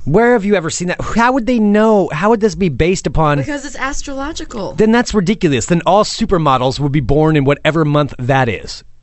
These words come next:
Speaker 1: And that's just the way it is. And if you're born in whatever yours was, you know, that's your physical description. I'll see if I can find that. Where's that out on here? I wanna know this. Um, that's, that's,
Speaker 2: Libra dot
Speaker 1: that's ridiculous.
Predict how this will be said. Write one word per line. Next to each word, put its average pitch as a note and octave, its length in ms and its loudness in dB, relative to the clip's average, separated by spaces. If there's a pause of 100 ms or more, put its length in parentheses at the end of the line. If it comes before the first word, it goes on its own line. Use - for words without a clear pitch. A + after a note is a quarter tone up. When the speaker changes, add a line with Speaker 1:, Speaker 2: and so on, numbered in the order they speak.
Speaker 1:
And C#3 200 2
that's C3 220 -2
just - 200 -2
the C#3 80 2
way D3+ 220 2
it D#3 80 0
is. D3 240 2
And A#2+ 80 -6
if G#2+ 100 -10
you're G#2+ 100 -6
born C#3+ 220 0
in D3+ 200 -2 (680)
whatever A#2 540 2
yours A#2+ 320 2
was, A2+ 440 -2
you G#2 100 -6
know, F#2+ 100 -4
that's F#2+ 280 -4
your F#2+ 220 -2 (100)
physical G2 380 -2 (160)
description. C3 520 0 (120)
I'll A2+ 120 2
see C3 120 0
if G2+ 80 -2
I G#2+ 60 0
can G2 100 0
find G#2+ 200 0
that. G2+ 120 0
Where's C#3 160 2
that D#3 140 2
out D3 160 2
on C#3 120 0
here? C#3 180 -4 (260)
I - 80 -6
wanna F#2+ 160 0
know F2+ 140 0
this. E2+ 200 -4 (540)
Um, A2+ 540 2 (160)
that's, G3 260 -2
that's, F3 340 -4
Speaker 2:
Libra F3 140 -12
dot D#3 720 -16 (120)
Speaker 1:
that's C3+ 520 -2
ridiculous. A2 640 -2